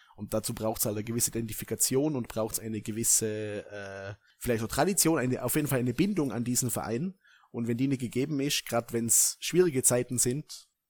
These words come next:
dann wird's sehr, sehr schwierig weiterzukommen. Und das ist für mich immer so eine Art der, der Sargnagel Nummer, Nummer eins oder letzte Sargnagel,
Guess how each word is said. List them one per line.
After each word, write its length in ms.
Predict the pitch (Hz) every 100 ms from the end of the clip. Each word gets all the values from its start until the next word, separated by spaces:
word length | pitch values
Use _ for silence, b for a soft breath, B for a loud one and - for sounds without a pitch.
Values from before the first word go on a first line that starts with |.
| _ -
dann 200 | 123 120
wird's 300 | 113 - -
sehr, 160 | 123
sehr 160 | 113 117
schwierig 460 | - 120 113 101
weiterzukommen. 580 | 95 98 - - 107 101 _ B B B
Und 160 | 110
das 100 | 117
ist 120 | 117
für 120 | - 123
mich 340 | 127 - -
immer 440 | 127 120 117 110 -
so 180 | - 113
eine 100 | 101
Art 320 | 104 - -
der, 180 | 104 101
der 520 | 98 98 98 98 104 _
Sargnagel 760 | - 110 113 - 113 107 113 107
Nummer, 440 | 107 107 104 101
Nummer 280 | 107 107 107
eins 440 | 117 135 - -
oder 160 | 107 107
letzte 240 | 120 -
Sargnagel, 640 | 113 113 113 117 101 110